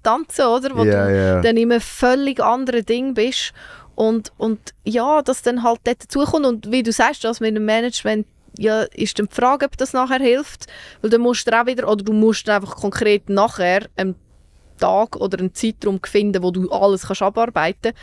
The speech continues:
Speaker 1: und dann könntest du aber rein theoretisch in diesem Zeitraum es auch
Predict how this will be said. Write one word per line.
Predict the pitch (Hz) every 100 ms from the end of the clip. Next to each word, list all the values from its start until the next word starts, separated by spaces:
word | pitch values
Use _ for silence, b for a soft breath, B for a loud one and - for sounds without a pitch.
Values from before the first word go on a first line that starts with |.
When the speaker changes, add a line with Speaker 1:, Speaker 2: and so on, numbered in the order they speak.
| B B
Speaker 1:
und | 202 226
dann |
könntest | 220 208 202 214
du |
aber | 202 196
rein | 170 220 233
theoretisch | 240 196 208 - 202
in | - 196
diesem | 185 185 190
Zeitraum | 190 185 - 185
es |
auch | 180